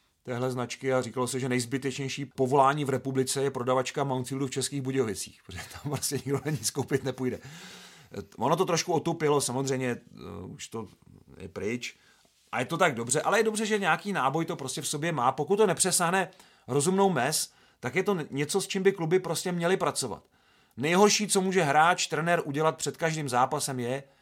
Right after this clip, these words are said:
říct: tohle je zápas jako každý jiný. To je v závorce, nemusíte dneska chodit. Nic, nic, eh, vlastně nečekáme, že by se mělo dít. Tak to je špatně. Já neříkám, že se tady mají živit nějaké vášně. Chraň pánbu. To je nesmysl.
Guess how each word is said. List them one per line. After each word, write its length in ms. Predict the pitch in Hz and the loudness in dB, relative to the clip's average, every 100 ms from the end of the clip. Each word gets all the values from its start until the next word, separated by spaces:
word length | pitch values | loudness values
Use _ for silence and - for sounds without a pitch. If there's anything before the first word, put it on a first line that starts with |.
| _ - | _ -8
říct: 400 | 117 123 - - _ | -4 -4 -6 -10 _
tohle 220 | - 139 156 | -4 0 2
je 40 | |
zápas 380 | 139 131 127 127 | 4 4 2 -4
jako 180 | 127 127 | -4 -6
každý 300 | 117 113 113 | -6 -6 -6
jiný. 260 | 113 80 - _ _ _ _ _ _ _ _ _ | -6 -10 -16 _ _ _ _ _ _ _ _ _
To 80 | 143 | 0
je 100 | 156 | 0
v 40 | |
závorce, 680 | 139 147 143 160 - 160 147 147 _ _ - | 6 6 6 4 2 2 2 -2 _ _ -10
nemusíte 480 | 127 165 175 165 147 | -4 0 0 0 -2
dneska 260 | 139 - | -2 -2
chodit. 400 | 127 123 101 - | -4 -6 -6 -6
Nic, 280 | 139 156 - | -6 -4 -4
nic, 300 | 165 156 - | -4 0 0
eh, 60 | 151 143 | 2 0
vlastně 300 | 131 131 - | 0 -2 -4
nečekáme, 520 | 127 123 135 131 127 | -4 -4 -2 -2 -2
že 100 | 123 | -2
by 80 | 127 | -2
se 140 | - | -2
mělo 220 | 127 120 120 | -4 -4 -4
dít. 340 | 101 92 _ _ _ _ _ | -8 -16 _ _ _ _ _
Tak 160 | - - | -16 -8
to 80 | |
je 60 | 123 | -8
špatně. 360 | - 120 120 95 | -4 -6 -6 -4
Já 60 | |
neříkám, 320 | 113 131 151 | -4 -2 -2
že 100 | 139 | 0
se 60 | 135 | -2
tady 140 | 151 | -2
mají 160 | 151 143 | -2 -2
živit 240 | 135 147 | 0 -2
nějaké 280 | 139 135 147 | 0 0 2
vášně. 340 | 143 135 127 107 | 4 4 2 -4
Chraň 220 | 135 139 | -4 6
pánbu. 360 | 156 151 147 92 _ _ _ _ | 8 10 8 -2 _ _ _ _
To 60 | 117 | -6
je 40 | |
nesmysl. 480 | 123 147 160 - | -2 0 0 -2